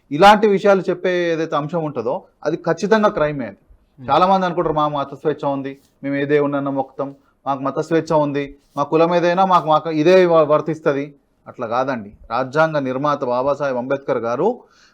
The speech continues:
Speaker 1: ప్రతి మతానికి ఒక స్వేచ్ఛ ఇచ్చారు, అన్ని మతాలకు ఒక స్వేచ్ఛ ఇచ్చారు. ఆ యొక్క మతాల్లో ఉన్నటువంటి కులాలకు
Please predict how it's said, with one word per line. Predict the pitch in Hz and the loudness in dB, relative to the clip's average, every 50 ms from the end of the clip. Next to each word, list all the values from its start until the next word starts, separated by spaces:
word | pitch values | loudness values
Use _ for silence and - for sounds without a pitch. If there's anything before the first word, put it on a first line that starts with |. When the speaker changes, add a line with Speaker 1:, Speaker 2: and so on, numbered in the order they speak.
| _ _ - | _ _ 0
Speaker 1:
ప్రతి | 135 147 143 - 220 220 | 0 2 2 2 2 2
మతానికి | 202 175 170 160 202 190 196 196 175 185 | 2 2 2 4 4 4 4 4 2 0
ఒక | 175 160 160 | 0 0 -2
స్వేచ్ఛ | - 151 156 170 165 - 175 | 0 0 0 0 0 0 -2
ఇచ్చారు, | 165 156 160 156 160 185 208 | -2 0 -2 -2 0 0 0
అన్ని | 196 156 170 185 | 0 -2 -2 -2
మతాలకు | 190 180 170 165 175 170 170 165 156 | 0 0 0 2 2 0 0 0 -4
ఒక | 151 143 | -6 -8
స్వేచ్ఛ | 135 - 151 156 156 156 165 | -4 -2 -2 -2 0 -2 -4
ఇచ్చారు. | 147 143 - 151 156 202 | -4 -4 -4 -6 -4 0
ఆ | 208 185 170 175 | 2 2 2 2
యొక్క | 180 185 185 185 - | 2 0 0 0 0
మతాల్లో | 165 202 202 202 202 190 196 202 202 196 | 2 2 2 4 4 6 6 6 4 4
ఉన్నటువంటి | 190 185 185 180 165 185 175 165 175 | 2 0 -2 -2 -4 -4 -6 -6 -8
కులాలకు | 160 - 156 170 185 196 202 202 196 202 240 262 | -6 -2 2 6 6 8 8 6 4 2 -4 -12